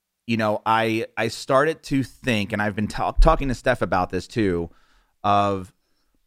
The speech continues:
how to, like, and this is kind of, like, a separate from what, from what I watched with you, but I, we've been kind of having these private conversations of, like, how do we, like,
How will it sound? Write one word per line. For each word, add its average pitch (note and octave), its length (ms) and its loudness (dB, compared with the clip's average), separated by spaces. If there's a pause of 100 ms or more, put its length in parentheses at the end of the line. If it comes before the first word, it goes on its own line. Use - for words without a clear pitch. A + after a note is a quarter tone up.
(160)
how F#3+ 380 2
to, D3 680 -2
like, C3 120 0
and D#3 100 0
this F3 80 -2
is D#3+ 80 -6
kind D#3+ 160 -2
of, A#2+ 60 -4
like, A#2 100 0
a A2 40 0
separate B2 360 0
from A2 160 0
what, A2 200 0 (200)
from A2+ 140 0
what A2+ 120 4
I G2 80 2
watched G2+ 320 2
with F2+ 140 -8
you, A#2+ 240 0
but F#2+ 260 -4
I, G2+ 180 -2 (540)
we've B2+ 140 -4
been B2 140 -2
kind D#3+ 200 0
of C#3+ 80 2
having C3 260 2
these G#2+ 160 -4
private G#2+ 320 -2
conversations G#2 720 -4
of, F2 120 -6
like, F2 300 -6 (320)
how G3 220 2
do A#3+ 80 2
we, G3 240 -4
like, A#2 360 -2